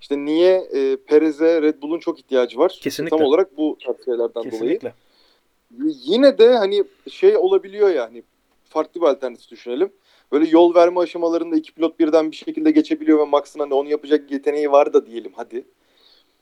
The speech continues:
Speaker 1: Hani belki bir zorlayabilirlerdi. Çünkü diğer türlü hakikaten hani, e, şey dedi ya Max Verstappen de, "Sitting duck olduk," hani bekleyen ne
Speaker 2: Evet.
Speaker 1: Türkçesi onun?
Speaker 2: Evet, evet, evet.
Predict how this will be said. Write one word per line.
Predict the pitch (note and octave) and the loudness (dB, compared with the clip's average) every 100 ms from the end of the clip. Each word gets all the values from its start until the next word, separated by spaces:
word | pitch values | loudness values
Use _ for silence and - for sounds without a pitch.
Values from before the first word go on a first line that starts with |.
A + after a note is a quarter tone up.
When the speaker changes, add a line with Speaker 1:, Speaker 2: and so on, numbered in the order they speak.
| _ _ | _ _
Speaker 1:
Hani | D3 F3+ - | 2 2 4
belki | F3+ B3 - A#3+ A#3+ | 2 0 -6 -8 -8
bir | G#3 | -8
zorlayabilirlerdi. | G3 F#3+ F#3+ G3+ G#3 G3+ G3 A3+ G#3 E3+ D#3 C#4+ | 2 6 6 4 -2 -2 -6 -2 2 2 2 -12
Çünkü | A3 A3+ G3 - | -16 -10 -10 -2
diğer | G#3+ A3 | 2 2
türlü | A3+ G3 | 2 0
hakikaten | A#3 G#3+ F#3 C#3 | 2 2 0 -2
hani, | C3 C3 | -10 -12
e, | - C3 B2+ B2+ C3 B2+ | -10 -8 -4 -4 -6 -8
şey | B2 D3+ D3 | -6 -4 -2
dedi | E3+ | 2
ya | F3+ | 2
Max | C3 - B2+ | 2 -2 -2
Verstappen | A#2 A#2+ B2 A#2 | -2 -2 -6 -6
de, | |
"Sitting | G#2+ _ E3 - | -16 _ -6 2
duck | D#3+ D#3 | 2 4
olduk," | B2 A2+ A#2+ | 2 0 -6
hani | A2+ G#2 _ _ _ _ | -6 -10 _ _ _ _
bekleyen | D3+ E3+ B2+ C3+ F#3+ - _ - | -2 0 2 2 2 -6 _ -8
ne | D#3 | -6
Speaker 2:
Evet. | D#3+ A#2 | -4 -8
Speaker 1:
Türkçesi | - C3 A#2+ - | -18 -14 -14 -6
onun? | A#2+ F3+ A3 C#3+ | -4 -4 -8 -12
Speaker 2:
Evet, | C#3 - | -12 -12
evet, | E3+ D3+ | -10 -8
evet. | D#3+ - | -10 -12